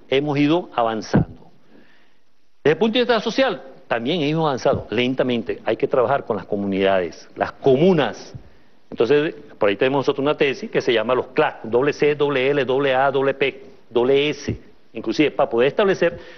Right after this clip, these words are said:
lo llama la base, ¿no?, de un nuevo estamento social para Venezuela.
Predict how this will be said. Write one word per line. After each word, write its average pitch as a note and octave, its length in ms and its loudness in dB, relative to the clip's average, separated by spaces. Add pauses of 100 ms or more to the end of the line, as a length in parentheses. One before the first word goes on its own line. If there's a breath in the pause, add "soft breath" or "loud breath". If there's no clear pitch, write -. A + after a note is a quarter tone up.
(100)
lo B2+ 80 4
llama C3 240 0
la C3+ 180 2
base, C3+ 460 0 (400 loud breath)
¿no?, D#3+ 220 0
de C3 200 0
un C#3+ 200 0
nuevo E3+ 240 4
estamento D3 400 -2
social F#3 420 2
para C#3+ 200 0
Venezuela. G2+ 640 -2